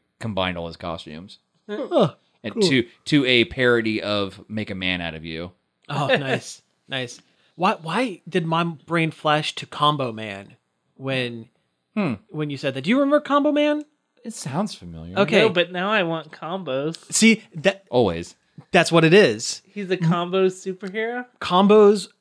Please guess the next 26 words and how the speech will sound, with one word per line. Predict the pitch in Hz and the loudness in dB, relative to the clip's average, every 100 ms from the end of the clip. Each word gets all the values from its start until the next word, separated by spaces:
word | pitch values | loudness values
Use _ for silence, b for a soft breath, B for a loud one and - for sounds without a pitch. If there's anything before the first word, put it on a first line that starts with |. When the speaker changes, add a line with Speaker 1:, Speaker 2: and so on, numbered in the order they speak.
| - | -12
Speaker 2:
had | 156 165 165 160 - | 0 4 4 2 -2
a | 151 | 2
licensing | 160 160 175 156 156 | 4 2 0 -2 -2
deal | 135 139 143 143 - | -2 0 2 0 -2
with | 131 139 135 - _ | 0 2 2 -2 _
Marvel | 147 139 139 | -4 -2 -2
Comics. | - 147 131 113 - - - _ _ _ - | 0 2 2 0 -6 -10 -12 _ _ _ -2
And | 147 143 | 0 0
so | - - 151 151 151 147 - - | -2 2 6 6 6 4 0 -6
Speaker 3:
<laughs> | - - | -6 -6
Speaker 2:
there | 156 170 170 | 2 6 8
was | 170 170 156 | 8 6 4
a, | 170 160 147 - | 4 4 0 -2
a | 156 | -2
comic | - 190 190 185 | 0 2 2 2
book, | 180 160 - 165 | 2 0 0 -2
like | 156 | -2
a | 151 | 2
mini | 175 185 | 4 2
comic, | 175 156 147 143 - _ _ _ 147 | 0 -2 -2 -4 -8 _ _ _ -2
uh, | 147 139 135 | 2 2 0
that | 151 147 | -2 -2
came | - 156 | -2 2
out | 143 147 | 2 4
with, | 151 143 - | 2 2 2
uh, | 139 131 | 4 4